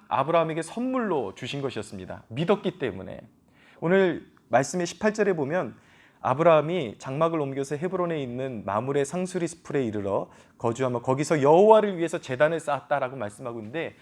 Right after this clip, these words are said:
그것이 오늘날로 해석하면 예배하는 삶을 살았다라는 말씀입니다. 그래서 아브라함의 삶의 목적은 오직 하나님을 영화롭게 하는데 그 삶의 목적이 있었습니다. 아브라함은 물론 성실한 사람이었죠. 굉장히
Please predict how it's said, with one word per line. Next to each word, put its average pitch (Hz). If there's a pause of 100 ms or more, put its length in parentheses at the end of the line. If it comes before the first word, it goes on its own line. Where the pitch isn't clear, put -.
(220)
그것이 156
오늘날로 170
해석하면 156 (260)
예배하는 143
삶을 107
살았다라는 98
말씀입니다. 95 (280)
그래서 165 (260)
아브라함의 180
삶의 208
목적은 170
오직 170
하나님을 185
영화롭게 160
하는데 131 (220)
그 120
삶의 127
목적이 110
있었습니다. 98 (500)
아브라함은 175
물론 160
성실한 202
사람이었죠. 117
굉장히 185